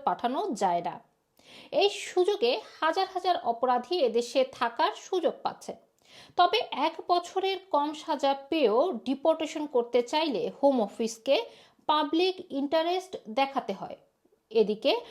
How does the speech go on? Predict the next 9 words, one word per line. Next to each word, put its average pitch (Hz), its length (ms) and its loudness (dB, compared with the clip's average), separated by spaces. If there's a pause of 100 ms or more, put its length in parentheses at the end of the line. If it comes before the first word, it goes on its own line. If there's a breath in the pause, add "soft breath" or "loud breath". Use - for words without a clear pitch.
(180 loud breath)
অনেক 339 260 0 (120)
অপরাধী 285 760 2
বিতাড়িত 311 560 0
হওয়ার 285 340 4
পরে 240 340 2
শুধুমাত্র 359 720 -2 (220)
ক্রাইম 247 260 4
করতে 247 460 -4 (120)
আবারও 302 540 4